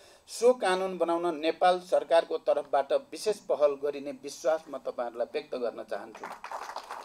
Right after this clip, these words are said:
र यति बेला म त्यो पहिलो अवलोकन भ्रमणका सन्दर्भमा,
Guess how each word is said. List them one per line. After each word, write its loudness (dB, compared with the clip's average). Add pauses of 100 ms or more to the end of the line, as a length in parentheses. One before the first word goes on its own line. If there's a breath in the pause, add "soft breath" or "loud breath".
(1300)
र 12
यति 8
बेला 10
म 2 (880)
त्यो 0
पहिलो 6
अवलोकन 6
भ्रमणका -2
सन्दर्भमा, 8